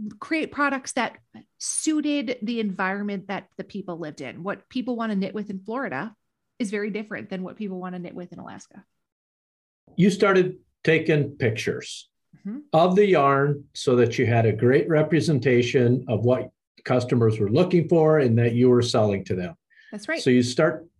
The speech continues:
Speaker 2: taking more and more photography or, or, or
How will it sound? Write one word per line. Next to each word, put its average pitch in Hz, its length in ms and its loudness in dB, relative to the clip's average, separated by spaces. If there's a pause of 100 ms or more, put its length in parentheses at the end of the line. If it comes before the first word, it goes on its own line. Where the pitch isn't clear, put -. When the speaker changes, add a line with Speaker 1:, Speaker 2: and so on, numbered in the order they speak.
(100)
Speaker 2:
taking 139 380 0
more 127 240 2
and 131 100 4
more 117 440 4 (360)
photography 117 680 2
or, 107 100 4 (100)
or, 110 280 2
or 110 360 0